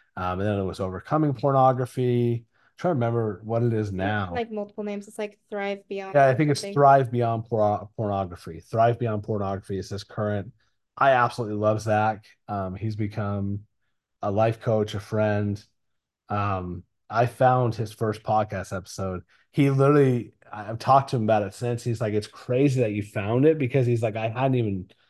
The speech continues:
Speaker 1: like, published it on social media and stuff yet. Like, we hadn't even told people that we posted it yet." They had just put it up.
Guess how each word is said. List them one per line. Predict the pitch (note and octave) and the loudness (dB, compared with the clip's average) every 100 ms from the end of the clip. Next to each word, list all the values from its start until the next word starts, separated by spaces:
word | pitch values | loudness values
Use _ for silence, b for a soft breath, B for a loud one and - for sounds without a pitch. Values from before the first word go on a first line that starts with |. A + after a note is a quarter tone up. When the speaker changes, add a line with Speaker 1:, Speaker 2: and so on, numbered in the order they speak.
| _ _ _ | _ _ _
Speaker 1:
like, | A2 G2+ - _ - | 0 0 -2 _ -2
published | - C3+ C3+ A#2 - | 2 4 4 -2 -2
it | A2 | -2
on | G#2 G2+ | 0 -2
social | A2 G2 - | -4 -6 -4
media | G2 G#2 | -2 -2
and | F#2+ | -2
stuff | - F2 | -6 -10
yet. | F#2 E2+ | -8 -8
Like, | F2 G2+ | -6 -2
we | |
hadn't | A2+ A2 | 0 0
even | G2 | -4
told | - - A2+ A2 | -6 -4 -4 -4
people | A2+ F#2+ F#2+ | -8 -6 -6
that | F2 | -8
we | E2+ | -8
posted | - G#2 - E2 | -6 -6 -6 -14
it | A#1+ | -12
yet." | C2+ C#2 - _ _ _ _ _ _ - | -10 -12 -14 _ _ _ _ _ _ -4
They | G#2+ | 0
had | A#2 | 0
just | G#2 G#2 | -2 -4
put | - G#2+ | -4 0
it | G2+ | 2
up. | G2+ F#2+ | 2 0